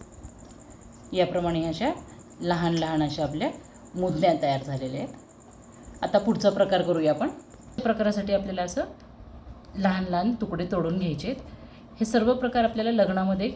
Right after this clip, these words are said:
खिरीसाठी वापरले जातात, जावयासाठी वापरल्या जातात. या पाच प्रकारांच्या वळवटाची खीर लग्नामध्ये बनवली जाते किंवा डोहाळ जेवणातसुद्धा कोणी कोणी आपल्या मुलीला किंवा जावयाला भरवण्यासाठी बनवतात.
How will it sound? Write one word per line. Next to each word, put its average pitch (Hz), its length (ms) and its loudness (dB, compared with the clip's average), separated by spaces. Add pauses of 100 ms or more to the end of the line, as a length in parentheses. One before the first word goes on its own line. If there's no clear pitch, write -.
खिरीसाठी 202 480 2
वापरले 160 380 0
जातात, 147 280 -8
जावयासाठी 165 720 4
वापरल्या 156 420 -2
जातात. 143 300 -4 (760)
या 190 80 4
पाच 175 280 2
प्रकारांच्या 185 680 0
वळवटाची 170 680 -2
खीर 202 240 -2 (300)
लग्नामध्ये 170 500 0
बनवली 151 380 2
जाते 151 360 -4 (560)
किंवा 233 200 4
डोहाळ 220 300 8
जेवणातसुद्धा 220 500 4
कोणी 208 200 0
कोणी 202 220 0 (460)
आपल्या 196 240 2
मुलीला 180 340 4
किंवा 185 240 -2
जावयाला 165 420 6
भरवण्यासाठी 160 520 -2
बनवतात. 156 420 -2